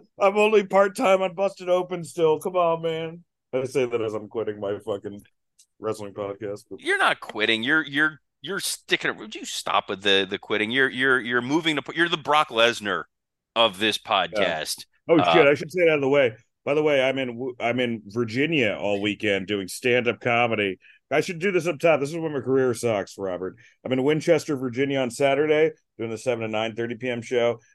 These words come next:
Speaker 1: And I'm in Frederick, Maryland Sunday. You know, guys, in a lot of ways, my life has been falling apart, but in some good things too. But,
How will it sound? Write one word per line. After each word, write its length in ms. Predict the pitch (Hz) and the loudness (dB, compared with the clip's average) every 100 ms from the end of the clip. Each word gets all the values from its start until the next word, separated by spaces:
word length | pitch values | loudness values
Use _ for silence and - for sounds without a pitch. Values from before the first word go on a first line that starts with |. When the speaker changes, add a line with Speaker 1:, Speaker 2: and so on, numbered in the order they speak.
| - | -4
Speaker 1:
And 120 | 117 | -2
I'm 80 | 123 | 0
in 80 | 120 | -2
Frederick, 440 | 117 143 147 131 | 0 2 4 2
Maryland 640 | 123 127 131 123 110 107 104 _ _ _ - | 0 0 2 2 0 -2 -10 _ _ _ -14
Sunday. 560 | - 127 123 110 95 | -2 0 2 2 2
You 120 | 98 127 | 0 0
know, 240 | 143 147 | 2 2
guys, 360 | 131 143 139 135 | 2 2 2 0
in 80 | |
a 40 | 139 | 2
lot 160 | 170 | 4
of 60 | 175 | 4
ways, 180 | 160 139 | 4 2
my 120 | 135 | 0
life 300 | 123 127 127 - - | 0 0 -2 -8 -12
has 180 | 110 117 | -8 -6
been 160 | 117 | -6
falling 320 | 110 120 120 110 | -4 -2 0 -2
apart, 400 | 107 113 120 - _ _ _ - | 0 2 2 0 _ _ _ -4
but 140 | 131 | -2
in 140 | 160 | -2
some 180 | - 190 | -2 -2
good 180 | 147 123 | 2 2
things 240 | 117 92 | 0 -4
too. 260 | - 107 90 | -4 -4 -2
But, 160 | 101 104 | 0 -2